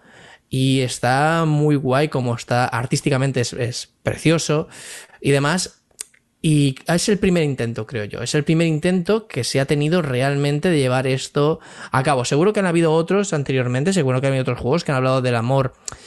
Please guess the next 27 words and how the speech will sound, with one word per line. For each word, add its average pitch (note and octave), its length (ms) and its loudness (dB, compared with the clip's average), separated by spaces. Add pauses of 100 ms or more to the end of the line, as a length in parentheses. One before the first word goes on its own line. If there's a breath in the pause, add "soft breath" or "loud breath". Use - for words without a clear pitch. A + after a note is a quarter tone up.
(320 loud breath)
más C#3+ 280 2
allá C#3+ 160 2
de C3+ 80 2
la C3 140 2
conquista, C3 640 0
por C3+ 100 -2
supuesto, C#3+ 580 0 (360 loud breath)
pero D3 200 4
en D#3 80 0
este G3+ 340 0
lo F#3+ 100 2
han, F#3 160 0
lo E3 80 2
han F3 40 0
tratado F3+ 300 0
como C#3+ 220 2
una, D#3+ 480 2
como C3 320 -2
parte C#3+ 500 -2
del A#2+ 140 -6
mismo, A#2 240 -6
como A#2 180 -2
una D#3+ 140 2
mecánica D#3 500 0
más E3+ 340 0
y C3+ 60 -4
como, B2+ 360 -2